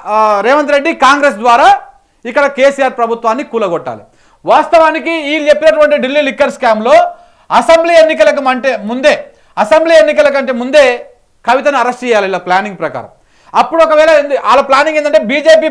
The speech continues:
బలంగా ఉంటే ఈవెన్ అరెస్ట్ చేయడం వల్ల బీజేపీకి ఒక ముప్పై నుంచి నలభై స్థానాలు వచ్చేటువంటి అవకాశం ఉంటది అనేటువంటి వీళ్ళు ఆలోచన చేసిర్రు. ఎవరు? బీజేపీ పెద్దలు. ఈ గుజరాత్ బ్యాచ్ మొత్తము ముప్పై నుంచి నలభై సీట్లు కొట్టాలి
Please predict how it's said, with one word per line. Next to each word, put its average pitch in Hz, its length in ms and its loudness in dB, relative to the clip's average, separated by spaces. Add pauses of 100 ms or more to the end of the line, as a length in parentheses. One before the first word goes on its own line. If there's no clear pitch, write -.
బలంగా 302 360 4
ఉంటే 262 300 -4 (760)
ఈవెన్ 294 280 2
అరెస్ట్ 320 240 2
చేయడం 320 280 4
వల్ల 285 180 0 (160)
బీజేపీకి 294 560 0 (420)
ఒక 277 100 2 (120)
ముప్పై 277 240 2
నుంచి 311 240 0
నలభై 285 320 2
స్థానాలు 277 380 0
వచ్చేటువంటి 254 420 -2
అవకాశం 240 460 0
ఉంటది 226 280 0 (380)
అనేటువంటి 294 380 -2
వీళ్ళు 294 220 2
ఆలోచన 269 240 2 (100)
చేసిర్రు. 180 320 -6 (360)
ఎవరు? 285 280 2 (220)
బీజేపీ 247 320 -2
పెద్దలు. 190 380 -4 (360)
ఈ 247 80 -8 (160)
గుజరాత్ 262 420 -2 (520)
బ్యాచ్ 254 280 0
మొత్తము 269 300 0 (400)
ముప్పై 233 220 -2
నుంచి 294 200 0
నలభై 269 200 2
సీట్లు 277 240 -6
కొట్టాలి 247 320 0